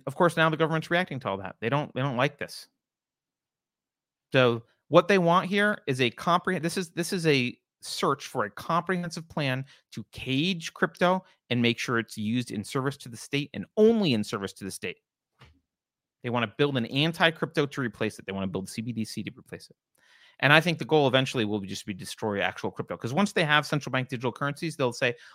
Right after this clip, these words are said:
"Well, why do you need other crypto? We have this great C B D C thing and it's convenient, and the other currencies don't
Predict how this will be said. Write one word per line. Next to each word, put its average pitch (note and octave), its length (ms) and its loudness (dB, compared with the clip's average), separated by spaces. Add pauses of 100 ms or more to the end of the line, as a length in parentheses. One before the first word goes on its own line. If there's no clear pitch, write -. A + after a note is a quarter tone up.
(120)
"Well, G#3 120 2
why A3 200 6
do A#3 80 -2
you A3+ 140 -2
need G#3+ 340 -2
other A2+ 240 -2
crypto? - 540 -8
We D3+ 120 -4
have G3+ 200 0
this G3+ 160 -6
great D#3+ 260 0
C E3+ 140 -8
B D3+ 120 -4
D C#3 140 -4
C C3+ 160 -10
thing B2 260 -4
and A2 80 -2
it's G2+ 140 -8
convenient, B2 440 0
and A#2 100 0
the C3 80 2
other G#3 160 2
currencies E3 440 -4
don't D#3 240 2